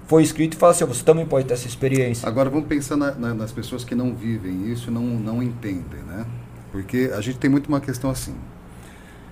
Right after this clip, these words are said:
Speaker 2: Tem muita situação que a, a, tem um mandamento, né? Que, que coloca que no momento que nós conheçamos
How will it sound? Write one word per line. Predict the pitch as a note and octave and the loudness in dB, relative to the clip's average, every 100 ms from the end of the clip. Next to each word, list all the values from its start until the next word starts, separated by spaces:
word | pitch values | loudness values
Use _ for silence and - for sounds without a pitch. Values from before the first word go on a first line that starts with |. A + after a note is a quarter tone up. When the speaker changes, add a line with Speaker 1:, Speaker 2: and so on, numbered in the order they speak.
| - - - - | -20 -20 -14 -6
Speaker 2:
Tem | C#3+ | -4
muita | E3+ E3+ | -2 -4
situação | - C3+ A2+ D3 | -2 -2 -2 -2
que | D3 C#3+ - | 0 0 0
a, | A#2 A2+ A2+ A2+ A2 G#2 G2+ F#2 F2+ | -2 -4 -2 0 0 0 0 -2 -6
a, | F2 - - - - - - - | -10 -18 -20 -20 -20 -20 -10 0
tem | B2+ | 4
um | D3+ | 4
mandamento, | D3+ B2+ E2+ F2+ A2+ A2 - F2+ | 4 2 -2 -4 -6 -8 -14 -14
né? | F#2 G2+ - - - - - | -12 -14 -16 -20 -20 -20 -16
Que, | F#2 E2+ E2 | -12 -12 -12
que | F2 | -14
coloca | F2 F#2+ F#2+ G#2+ A2+ | -10 -8 -6 -6 -6
que | A#2 G#2+ | -6 -4
no | G2+ | -4
momento | A#2+ C3+ C3 B2 | 0 0 0 -4
que | B2 | -4
nós | A#2 A#2+ | -4 -6
conheçamos | - C3 C3 A#2+ - F2 C#2 - - - | -6 -4 -4 -6 -10 -10 -12 -14 -16 -18